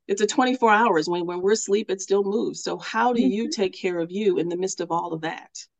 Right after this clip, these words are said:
Speaker 2: Well, speaking of that, I don't, uh, trade in fomo. I don't, uh, um, let myself feel fomo, fear of missing out. And that is a huge piece of self-care. And it wasn't always that way,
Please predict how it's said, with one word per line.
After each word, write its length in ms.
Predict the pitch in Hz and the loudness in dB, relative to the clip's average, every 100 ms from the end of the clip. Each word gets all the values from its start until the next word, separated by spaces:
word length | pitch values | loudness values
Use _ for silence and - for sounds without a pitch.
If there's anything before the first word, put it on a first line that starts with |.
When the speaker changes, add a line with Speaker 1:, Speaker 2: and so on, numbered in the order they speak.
| _ _ - - | _ _ -20 0
Speaker 2:
Well, 560 | 277 285 254 240 240 | 4 6 6 4 0
speaking 400 | 233 294 427 392 | -2 -2 0 2
of 140 | 285 180 | 2 2
that, 260 | 185 165 - | 2 2 2
I 180 | 220 | 0
don't, 460 | 262 339 277 202 202 | 2 2 2 0 -4
uh, 440 | - 196 180 185 170 | -4 -2 -2 -4 -6
trade 380 | - 247 247 220 | -2 2 6 4
in 140 | 202 | 2
fomo. 520 | 202 202 185 170 180 _ _ - | 0 -2 -2 -4 -8 _ _ -6
I 100 | 202 | 0
don't, 420 | 214 208 196 - - | 4 4 2 -2 -8
uh, 480 | 190 185 175 - - _ _ - | -4 -2 -2 -4 -6 _ _ -6
um, 580 | 170 135 - - - - | -4 -4 -4 -6 -8 -6
let 240 | 202 208 | 0 2
myself 520 | 202 185 185 208 185 165 | 2 -2 -2 -2 -2 -4
feel 460 | - 202 190 185 | -4 4 4 4
fomo, 640 | 180 202 185 196 214 233 233 _ _ _ _ _ - | -2 -6 -4 -2 -2 -4 -8 _ _ _ _ _ 0
fear 220 | 214 202 | 2 4
of 260 | 196 190 190 | 2 -4 -2
missing 400 | 190 - 196 175 | -4 -6 -10 -8
out. 320 | 196 254 - _ _ _ - _ _ _ _ - | -8 -8 -12 _ _ _ -20 _ _ _ _ 0
And 220 | 226 220 | 4 6
that 220 | 254 277 | 6 4
is 120 | 240 220 | 0 -4
a 40 | |
huge 580 | - 247 254 240 - _ _ | 4 6 8 6 0 _ _
piece 260 | 214 196 | -4 -4
of 100 | 185 | -6
self-care. 560 | - 160 160 - - - _ _ _ _ _ _ _ | -6 -8 -8 -12 -14 -14 _ _ _ _ _ _ _
And 140 | 220 226 | 4 6
it 40 | |
wasn't 240 | 262 330 311 | 6 6 6
always 320 | 285 233 202 | 6 4 2
that 160 | 190 | -4
way, 240 | - - | -8 -16